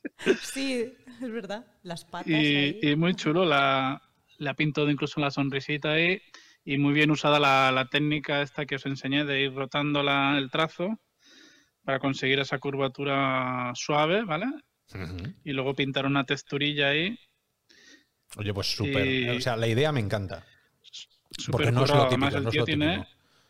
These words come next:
Speaker 2: una vista muy interesante desde ahí. <laughs>
Speaker 1: Ah, pues sí. <laughs>
Speaker 2: Y la verdad es que muy guay, Edu, tío. Muy,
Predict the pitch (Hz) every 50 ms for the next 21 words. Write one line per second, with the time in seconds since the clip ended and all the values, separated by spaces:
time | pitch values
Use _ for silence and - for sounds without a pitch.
0 | _ _ _ _ _ _ _ _ _ _ _ _ - 160 143 135 131 139 143 -
1 | - - 143 143 143 139 135 131 147 143 131 - 156 156 156 160 156 156 151 143
2 | 147 151 165 190 226 240 196 - - - - - - - 180 165 - - 240 240
3 | - 269 233 - - 220 208 220 214 185 - - - - 190 - - - - 240
4 | - - - - - _ _ _ _ _ _ _ _ _ _ _ - 165 160 156
5 | 156 147 143 147 156 160 - - 175 165 160 165 160 156 147 139 131 135 147 147
6 | 139 127 127 139 131 123 123 127 143 143 143 147 143 139 143 139 135 135 135 135
7 | 147